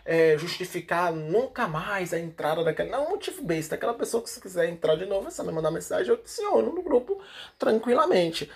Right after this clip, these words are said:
Agora, se você é uma pessoa que entrou, fez treta, saiu de lá tretado, odiado por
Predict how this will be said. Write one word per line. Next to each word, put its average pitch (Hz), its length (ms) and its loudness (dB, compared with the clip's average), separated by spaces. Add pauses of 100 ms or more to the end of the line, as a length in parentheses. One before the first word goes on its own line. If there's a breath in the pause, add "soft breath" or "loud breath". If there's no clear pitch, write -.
Agora, 202 280 4
se 226 120 -2
você 254 220 4
é 214 40 2
uma 208 60 0
pessoa 165 420 2
que 220 160 -6
entrou, 170 520 4
fez - 480 4
treta, 160 420 6
saiu 175 360 4
de 220 120 2
lá 180 180 8
tretado, 170 640 2
odiado 175 440 6
por 160 200 -4